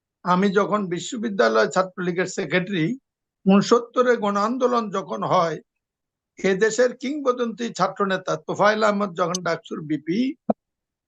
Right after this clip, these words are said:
এরকম একটি আন্দোলনের আর কি গণ অভ্যুত্থান হয়েছিল ঊনসত্তর সালে, সেটার নায়ক ছিলেন তোফায়েল আহমদ। আমি একটি ক্ষুদ্র ক্যাটালিস্ট ছিলাম বিশ্ববিদ্যালয়ের সেক্রেটারি হিসেবে।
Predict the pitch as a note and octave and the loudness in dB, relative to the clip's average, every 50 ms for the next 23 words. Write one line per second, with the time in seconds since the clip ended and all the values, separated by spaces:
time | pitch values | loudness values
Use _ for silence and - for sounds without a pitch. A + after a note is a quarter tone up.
0 | _ _ _ _ _ _ _ _ _ - G3+ A3+ B3+ B3 - D4+ D4+ D4+ D4 C#4+ | _ _ _ _ _ _ _ _ _ 6 6 6 4 2 0 0 0 2 0 0
1 | C#4+ C#4+ D#4+ - C4 B3 A3+ A3+ A3 A#3+ B3 B3 B3 B3 B3 A#3 A3 A3 G#3+ F#3+ | 0 -2 -2 2 2 2 4 4 2 2 2 2 2 2 2 4 2 2 0 -2
2 | - A3+ A#3 G3+ G3 G3+ G3 G#3 G#3 G3 F3 F#3 B3 B3 B3 G#3+ A3+ A#3 G3+ F#3 | -4 -8 -8 -6 -4 -2 -2 -2 -2 -2 0 0 -2 0 0 -2 -2 0 0 0
3 | G3 F#3+ F#3+ F#3 G#3 G#3+ F3 E3 D#3 - F#3 F#3 F#3 - F#3+ E3 - G3 F3+ F3 | 0 -2 -4 -6 -8 -8 -8 -10 -8 -8 -8 -8 -6 -6 -6 -4 -2 -2 0 2
4 | G3+ A#3 D4+ - _ _ _ _ _ _ _ _ _ _ _ _ _ _ - - | 2 0 0 -4 _ _ _ _ _ _ _ _ _ _ _ _ _ _ -4 0
5 | - G3 G3 D#3+ - A3 G#3+ G#3 G3 F#3+ F#3+ G3 E3+ - - G3+ A3+ A3+ A3 G#3+ | 2 2 4 4 4 2 2 2 0 0 0 -2 -4 -4 -4 -2 -2 -2 -2 -4
6 | A#3+ B3 _ _ _ _ _ _ _ _ _ _ _ - F#3 - D3+ E3 - A#2 | -6 -10 _ _ _ _ _ _ _ _ _ _ _ -6 -2 2 2 2 2 0
7 | A2 G#2 - - - _ _ _ _ _ _ _ _ _ _ _ _ _ _ _ | -4 -8 -10 -14 -20 _ _ _ _ _ _ _ _ _ _ _ _ _ _ _
8 | _ _ _ _ _ _ _ _ - G3+ G#3 A3+ B3 C4 B3 A#3 A#3+ - A3+ E3 | _ _ _ _ _ _ _ _ 2 2 4 4 4 4 2 2 0 -4 -6 -4
9 | - A3 G#3 G3 A3+ G3+ - - F#3 - G#3 A3 G#3+ G#3+ G#3+ G#3+ - - G3+ F#3+ | -4 -4 0 0 0 0 2 0 0 2 2 2 2 2 0 -2 -2 -2 -2 -2
10 | F#3 G3 G3+ F3+ E3+ D#3+ - - F3+ E3+ F3 D#3 E3+ E3 E3 E3 D3+ D3+ - F3 | -2 -2 -4 -6 -8 -8 -8 -8 -8 -8 -4 -2 0 2 2 2 0 0 -4 -6
11 | D3 - C#3+ C3+ - E3 D3+ C#3 B2+ C#3 C#3 B2+ - | -6 -4 -6 -6 -6 -6 -6 -6 -6 -6 -8 -8 -8